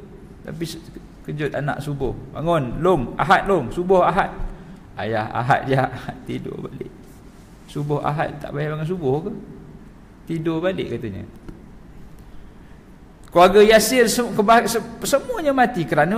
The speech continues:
mempertahankan Islam. Maka Nabi pergi ke Taif minta bantuan. Minta bantuan, Nabi belum sampai. Sampai sesampai-sampainya di Taif, Nabi dibaling batu, pecah berderai batu tersebut di atas Nabi.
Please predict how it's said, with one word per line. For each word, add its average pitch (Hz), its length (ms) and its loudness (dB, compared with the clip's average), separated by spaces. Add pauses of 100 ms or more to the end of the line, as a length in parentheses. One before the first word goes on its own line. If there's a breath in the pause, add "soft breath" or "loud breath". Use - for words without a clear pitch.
mempertahankan 226 640 0
Islam. 170 400 2
Maka 185 240 2
Nabi 214 320 4
pergi 220 320 -2
ke 208 160 0
Taif 208 400 6
minta 220 400 2
bantuan. 202 480 4
Minta 233 400 2
bantuan, 214 480 4
Nabi 214 320 2
belum 240 320 4
sampai. 233 560 4
Sampai 254 480 0
sesampai-sampainya 233 1200 4
di 214 80 -2
Taif, 220 400 4
Nabi 208 240 0
dibaling 190 480 2
batu, 190 400 0
pecah 202 400 0
berderai 180 480 0
batu 170 320 -2
tersebut 160 480 -2
di 143 80 -2
atas 147 240 -2
Nabi. 143 320 -2